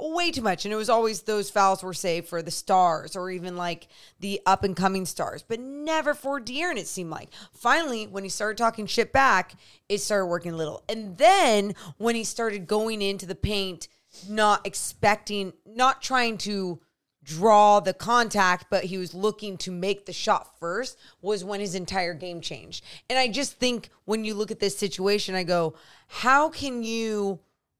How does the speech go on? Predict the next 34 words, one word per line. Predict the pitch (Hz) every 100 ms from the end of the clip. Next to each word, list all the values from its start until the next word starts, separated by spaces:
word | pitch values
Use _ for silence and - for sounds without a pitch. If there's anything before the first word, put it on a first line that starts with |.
| _
find | - - 226 226 240 240
a | 214
way | 190 202 196 185 175 170 - _
to | - 208 196 175 147 _ _ _ _ _
talk | - 208 202 277 -
more | 269 302 311 294
or | 208
do | 156 220
something | - 233 208 190 175 165
with | 202 -
that | 294 320 349 - _ _ _
without | 214 226 240 -
changing | - 226 208 196
your | 190 190
entire | 180 165 180 170
game?" | 156 156 98 - _
Right? | 180 202 202 202
Because | 226 233 220
I | 220
think | 220 269 254 - - _ _ 180
you | 233 226
don't | 302 254
want | 190 220 233
it | 214
to | 214
take | 165 214 208 208
you | 202
away | 185 196 196 185
from | - 185 170
your | 165 196 190
identity | 185 185 180 185 170 175
as | 160
a |
player, | 165 208 196 175